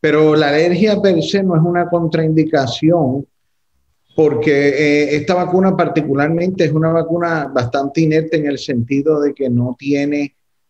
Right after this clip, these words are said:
eh, eh, proteínas particulares que, que, eh, nos sensiticen, y es una vacuna novel que no, no se ha puesto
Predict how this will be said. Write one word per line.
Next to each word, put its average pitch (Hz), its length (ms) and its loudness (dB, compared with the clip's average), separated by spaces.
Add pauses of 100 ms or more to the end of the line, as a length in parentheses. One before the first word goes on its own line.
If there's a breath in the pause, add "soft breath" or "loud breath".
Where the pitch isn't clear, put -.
(140)
eh, 123 600 2 (640)
eh, 127 140 -8
proteínas 139 880 2
particulares 123 1040 -2 (300)
que, 131 680 2
que, 127 280 0
eh, 123 420 -4
nos 127 220 -2
sensiticen, 127 1000 -2
y 190 340 -2 (460)
es 139 140 0
una 170 220 2
vacuna 175 560 2
novel 160 840 2
que 131 180 -2
no, 139 540 -2
no 131 160 -2
se 160 100 -2
ha 135 140 -2
puesto 151 600 0